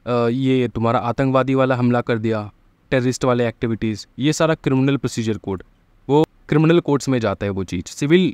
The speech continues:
मैटर में क्या होता है, किसी ने किसी, अ, इंसान का नुकसान कर दिया, छोटा मोटा नुकसान कर दिया, या फिर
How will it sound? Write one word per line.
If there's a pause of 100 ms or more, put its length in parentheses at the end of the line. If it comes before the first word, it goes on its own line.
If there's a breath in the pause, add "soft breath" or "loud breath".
मैटर
में
क्या
होता
है,
किसी
ने
किसी,
अ,
इंसान
का
नुकसान
कर
दिया,
छोटा
मोटा
नुकसान
कर
दिया,
या
फिर